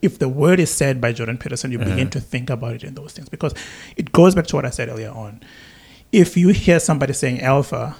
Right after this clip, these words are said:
Speaker 2: Uh.
Speaker 1: and you are aware of these people's philosophies, you become at ease sometimes. Sometimes you become disgruntled if you know that it's a dangerous person. Same way as if you hear Jordan Peterson saying alpha.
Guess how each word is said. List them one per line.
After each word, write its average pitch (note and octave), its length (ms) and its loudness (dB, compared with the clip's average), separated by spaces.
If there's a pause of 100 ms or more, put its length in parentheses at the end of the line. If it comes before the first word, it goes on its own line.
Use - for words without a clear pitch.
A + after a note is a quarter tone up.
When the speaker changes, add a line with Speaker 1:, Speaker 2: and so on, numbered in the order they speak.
Speaker 2:
Uh. G2+ 260 -6 (1040)
Speaker 1:
and C#3 160 4
you C3+ 80 8
are B2 200 2
aware C#3 440 6
of C3+ 320 -4
these C#3+ 280 -2
people's - 300 -4
philosophies, A#2 760 -6 (180)
you D#3 260 -2
become D#3+ 420 4
at D#3 240 0
ease C3+ 220 -2
sometimes. A#2+ 520 -2
Sometimes C3 340 -2
you A#2 60 -6
become A#2+ 300 -6
disgruntled B2 760 -2
if B2+ 100 -12
you B2 60 -4
know A2 140 -4
that A#2 160 -6
it's A2+ 120 -12
a A2 40 -2
dangerous A2 440 -6
person. B2 260 -6
Same D3 180 2
way C3 120 0
as B2 140 -4
if - 100 -8
you B2+ 60 -8
hear B2 180 -4
Jordan A#2 260 -6
Peterson A#2 340 -8
saying G#2+ 260 -8
alpha. A2 460 -6